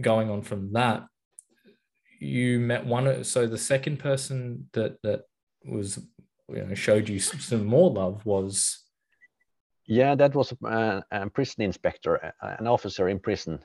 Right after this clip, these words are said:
Speaker 2: a,
Speaker 1: Yeah.
Speaker 2: a, a lady, a small, tiny lady, you know. And,
Speaker 1: Yeah.
Speaker 2: um, at that time, this was just six months after the policeman story, because I didn't change my life completely when I met the policeman. I, I still carried on, but I
Speaker 1: Mm-hmm.
Speaker 2: had this episode in my head.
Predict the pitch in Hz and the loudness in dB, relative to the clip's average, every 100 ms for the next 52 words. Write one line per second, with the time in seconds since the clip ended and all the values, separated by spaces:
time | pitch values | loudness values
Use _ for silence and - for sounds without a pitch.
0 | _ 101 92 113 - 107 - 107 107 113 | _ -6 -4 -4 -6 -6 -2 0 2 2
1 | 87 - _ _ - - - - 175 180 | 2 0 _ _ -20 -10 -8 2 6 6
2 | 175 165 165 147 131 147 120 101 101 131 | 6 2 0 0 0 -2 0 0 2 0
3 | 135 _ _ _ _ 117 113 123 120 113 | -2 _ _ _ _ 0 2 4 4 2
4 | 110 104 101 107 120 - - - 143 135 | 0 -2 -8 -8 -8 -8 -12 -6 -4 -2
5 | 123 147 - 165 - 156 - - - - | -2 -6 0 -2 0 -2 -4 -8 -8 -4
6 | 123 120 - 117 107 113 104 - 117 113 | -2 -2 0 0 0 -2 -6 -4 -2 -2
7 | 107 107 - 110 135 147 113 107 - _ | -4 -8 0 2 2 2 -2 -4 -8 _
8 | _ - 107 143 165 - 107 110 - 95 | _ -8 -4 0 -2 -2 -6 -6 -6 -6
9 | 98 90 - 92 - 92 90 98 95 90 | -2 -4 -4 -12 -8 -6 -6 -6 -6 -4
10 | 90 87 85 - 92 - 80 - - 123 | -8 -10 -14 -6 -6 -6 -8 -8 -6 -8
11 | 120 - 190 156 - 98 87 85 101 180 | -8 -6 -6 -6 -4 -4 0 2 2 -2
12 | _ _ _ - 113 117 156 151 131 _ | _ _ _ -4 -2 -2 -2 -4 -6 _
13 | - - - - - 104 104 101 90 92 | -10 -8 -10 -10 -6 -4 -4 -4 -4 -4
14 | 95 156 | -4 -4